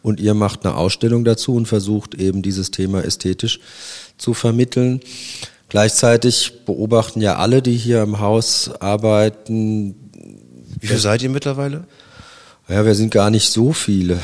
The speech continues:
Speaker 1: Wir haben einen Direktor, der ist Kunstwissenschaftler. Wir haben eine Kustodin, die kümmert sich um die Sammlung, die ist Ethnologin. Ähm, dann haben wir jemanden, der macht die Museumspädagogik. Und dann haben wir eine Kollegin, die jetzt als eine Projektstelle hat und dann noch eine halbe Stelle. Das sind die, die, die inhaltlich arbeiten.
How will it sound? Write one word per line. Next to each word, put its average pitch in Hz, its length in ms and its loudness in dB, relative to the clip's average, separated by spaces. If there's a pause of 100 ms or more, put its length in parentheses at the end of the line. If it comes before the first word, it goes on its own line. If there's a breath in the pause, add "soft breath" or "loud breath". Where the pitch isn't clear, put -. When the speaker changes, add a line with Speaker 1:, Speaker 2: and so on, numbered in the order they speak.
Speaker 1:
Wir 107 240 2
haben 92 140 0
einen 90 80 -2
Direktor, 92 420 0
der 123 100 4
ist 92 120 -2
Kunstwissenschaftler. 123 920 -2
Wir 110 140 2
haben 98 140 0
eine 92 140 -2
Kustodin, 113 920 -2
die 107 100 -4
kümmert 98 380 0
sich - 240 -4
um 90 140 -2
die 85 80 -4
Sammlung, 104 720 -2
die 92 80 -6
ist - 240 -8 (480 loud breath)
Ethnologin. 123 1040 2 (180)
Ähm, 98 580 -2
dann 98 240 0
haben 95 200 0
wir 92 100 0
jemanden, 90 360 -2
der 90 80 -2
macht 85 220 -4
die 87 60 -6
Museumspädagogik. 123 1300 -2 (560 loud breath)
Und 101 160 -8
dann 98 140 -2
haben 95 140 -2
wir 90 80 0
eine 92 120 -2
Kollegin, 90 480 -2
die 92 60 -4
jetzt 87 160 -2
als - 220 -10
eine 87 100 -8
Projektstelle 92 720 -2
hat 117 200 -2
und 104 80 -4
dann 98 120 0
noch 95 120 -2
eine 101 160 -4
halbe 98 240 -2
Stelle. 80 320 -4
Das 85 160 -6
sind 95 180 -8
die, 101 80 -6
die, 95 160 -4
die 95 320 -10
inhaltlich 98 460 -4
arbeiten. 76 640 -6